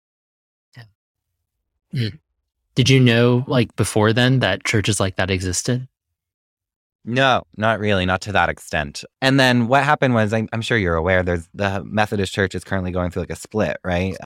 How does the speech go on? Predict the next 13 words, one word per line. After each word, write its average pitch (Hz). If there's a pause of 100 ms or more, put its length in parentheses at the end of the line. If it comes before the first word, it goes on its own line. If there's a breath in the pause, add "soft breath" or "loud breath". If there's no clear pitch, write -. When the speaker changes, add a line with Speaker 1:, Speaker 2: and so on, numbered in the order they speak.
Speaker 2:
And 107
so 117
what 107
happened 151
was 107
I 104
showed 107
up 110
one 98
<laughs> -
Sunday, 92
just 90
as 85